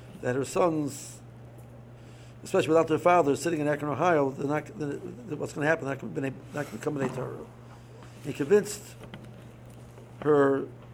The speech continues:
to give him the boys to take them to New York to go to M T J. So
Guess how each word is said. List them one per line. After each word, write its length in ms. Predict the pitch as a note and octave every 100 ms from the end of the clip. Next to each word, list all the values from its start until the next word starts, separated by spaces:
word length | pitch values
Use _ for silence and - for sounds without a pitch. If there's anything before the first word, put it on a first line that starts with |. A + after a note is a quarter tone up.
| - -
to 140 | D3+
give 440 | B2+ E3 E3+ D3 -
him 220 | D3+ D3
the 80 | C#3
boys 320 | C3+ F#3 C#3+
to 60 | -
take 200 | D#3 D#3
them 120 | C#3
to 120 | C#3+
New 140 | C#3+ C#3
York 280 | C#3 B2 - - - - - - -
to 80 | C#3+
go 200 | C#3 C3
to 420 | C3 C3+ C3+ D3 - - - -
M 140 | C#3+
T 120 | C#3
J. 240 | C3 B2+ G#2+ - - - - - - - - - - - - - - - - - - - - - - - -
So 600 | - - C3+ C3 B2+ -